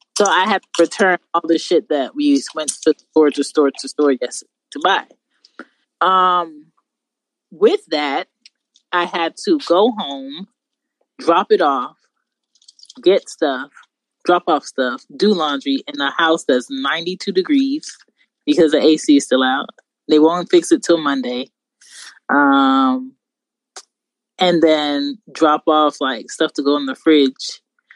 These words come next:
not be able to use the stuff that's in my fridge 'cause I'm at my friend's house. And, you know, just be in other spaces and not have certain things and need certain things and a lot of driving. It was just a lot of driving today.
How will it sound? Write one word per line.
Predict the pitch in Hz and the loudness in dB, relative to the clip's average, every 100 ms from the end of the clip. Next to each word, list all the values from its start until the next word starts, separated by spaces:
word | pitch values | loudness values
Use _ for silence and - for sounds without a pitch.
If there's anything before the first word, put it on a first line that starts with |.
| _ _ | _ _
not | 147 156 | -2 0
be | 151 156 | 4 4
able | 147 143 | 4 2
to | |
use | 139 175 175 | 2 0 2
the | 139 | 0
stuff | - 135 | 0 -2
that's | 143 - | -2 -2
in | |
my | 135 131 | -2 -2
fridge | - 139 135 | 2 2 2
'cause | - 127 | 0 0
I'm | 127 | 0
at | 120 | -2
my | 127 | -2
friend's | - 156 147 | -2 -4 -2
house. | 120 - 135 - - _ _ _ _ _ - | -6 -6 -10 -12 -20 _ _ _ _ _ -2
And, | 143 143 139 139 135 139 - _ - | 2 4 6 6 4 2 -2 _ 2
you | 403 | 4
know, | 453 392 349 | 6 6 6
just | 190 | 6
be | 214 226 | 4 4
in | 208 | 2
other | 185 185 | 2 2
spaces | 175 - 170 214 196 180 | 2 4 4 4 2 4
and | 160 | 2
not | 151 156 | 2 -2
have | 170 156 160 | -2 -4 -2
certain | 165 165 160 | -6 -6 0
things | 160 165 151 | 0 0 0
and | 135 143 | 0 2
need | 147 | 0
certain | - 147 147 | 0 -2 0
things | 147 147 151 143 | 0 0 0 -2
and | 120 120 - - _ _ - - - 156 | -2 -4 -12 -20 _ _ -20 -20 -4 2
a | |
lot | 170 151 | 2 4
of | 143 | 0
driving. | 135 131 110 101 | 0 -2 -2 -2
It | 180 | 2
was | 185 | 4
just | 170 180 | 4 2
a | |
lot | 147 156 160 | 2 4 4
of | |
driving | 143 117 110 | 2 -2 -6
today. | - 110 80 | -8 -8 -8